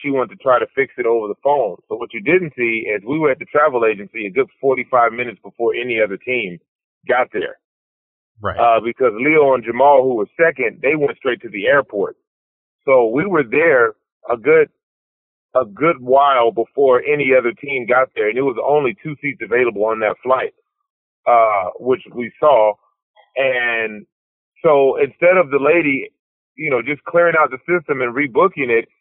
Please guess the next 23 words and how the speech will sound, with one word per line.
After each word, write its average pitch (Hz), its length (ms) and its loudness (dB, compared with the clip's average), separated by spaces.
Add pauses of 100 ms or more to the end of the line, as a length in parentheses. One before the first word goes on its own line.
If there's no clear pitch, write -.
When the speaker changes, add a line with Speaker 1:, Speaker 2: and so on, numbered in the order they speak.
(120)
Speaker 1:
she 165 160 -14
kept, 160 260 0 (240)
she 185 80 -8
was 165 140 -2
on 160 100 2
the 143 120 -8
phone 160 480 4 (180)
and 117 160 -4
she - 100 -20
kept 151 220 0
giving 147 240 2
us 143 120 0
the 143 140 -16
thumbs 143 320 0
up, 147 140 2
like 110 160 0
everything 123 420 -2
was 113 160 -4
fine, 131 320 2
everything 110 300 -6
would 104 100 -6
be 104 100 -8
okay, 131 600 0